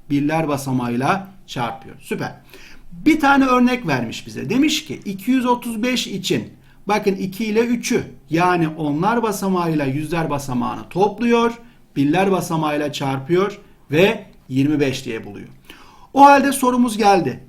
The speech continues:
Diyor ki aşağıdaki numaralara kodlanan şifrelerden hangisi en büyüktür? Tek tek bulalım şifreleri. Mesela A şıkkı için ne yazmış bize? İki yüz yirmi dört.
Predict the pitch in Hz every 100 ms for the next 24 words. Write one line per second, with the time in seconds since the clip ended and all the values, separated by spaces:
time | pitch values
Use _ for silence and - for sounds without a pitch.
0 | - - 208 277 277 151 131 170 170 233
1 | 254 240 220 202 190 190 196 196 196 226
2 | - 170 - 156 143 120 - 160 156 131
3 | 117 113 117 170 240 - - - 151 190
4 | 170 139 - 160 160 139 127 110 101 -
5 | - - - - - - _ - 294 302
6 | 302 269 269 202 226 220 185 151 131 123
7 | 104 - - - _ 247 285 269 202 -
8 | - 226 254 262 - 226 - 233 208 -
9 | 151 104 - - - - - 240 277 208
10 | 165 156 - 147 135 226 233 190 - 196
11 | 180 139 120 123 156 170 170 185 214 -
12 | - - - 135 -